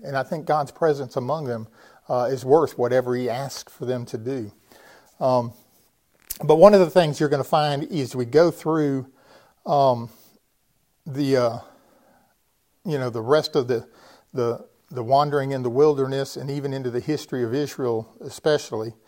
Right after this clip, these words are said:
um, there come times when they begin to forget the significance of what God's done for them,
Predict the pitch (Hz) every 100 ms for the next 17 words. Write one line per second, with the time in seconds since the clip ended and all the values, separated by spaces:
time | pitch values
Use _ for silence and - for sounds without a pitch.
0 | _ - _ - 135 123 127 - - -
1 | 135 147 147 170 156 180 175 156 135 135
2 | - 151 131 135 135 135 156 156 151 135
3 | - 120 113 170 151 - - - _ _
4 | _ - 127 - 123 165 - 131 127 123
5 | 120 120 113 123 110 107 113 127 120 110
6 | 98 98